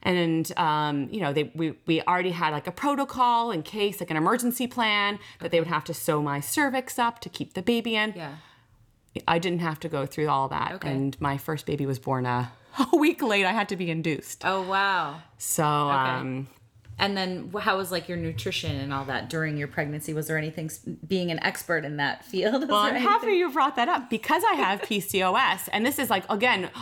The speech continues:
Speaker 1: all, like, after the fact. I'm like, "Okay, I'm gonna do a little research on P C O S." I knew it had to do with insulin resistance. That means that when you eat sugars,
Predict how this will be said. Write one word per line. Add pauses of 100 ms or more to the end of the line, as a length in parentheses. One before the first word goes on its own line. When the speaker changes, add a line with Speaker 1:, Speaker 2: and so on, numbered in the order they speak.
(120)
Speaker 1:
all,
like,
after
the
fact.
I'm
like,
"Okay, (400)
I'm
gonna
do
a
little
research
on
P
C
O
S."
I
knew
it
had
to
do
with
insulin
resistance.
That
means
that
when
you
eat
sugars,